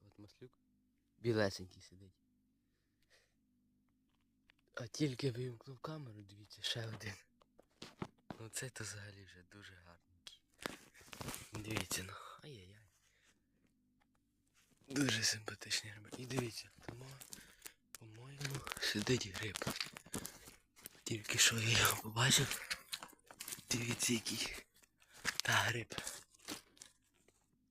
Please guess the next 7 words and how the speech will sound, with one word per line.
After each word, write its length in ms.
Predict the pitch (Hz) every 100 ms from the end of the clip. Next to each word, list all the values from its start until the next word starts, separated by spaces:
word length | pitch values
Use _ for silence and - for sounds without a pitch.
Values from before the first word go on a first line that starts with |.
| _
Дивіться, 360 | 113 101 - 92
який. 320 | - 90 - _ _ - -
Гарнюній. 540 | 90 92 101 104 85 80 _ _ _ _ - _ _ - - - - - - _ _ _ _ _ _ _ - -
Так, 320 | 101 - - -
от 280 | 98 95 -
зірву, 360 | 101 104 123 127
положу. 640 | 101 92 90 95 101 135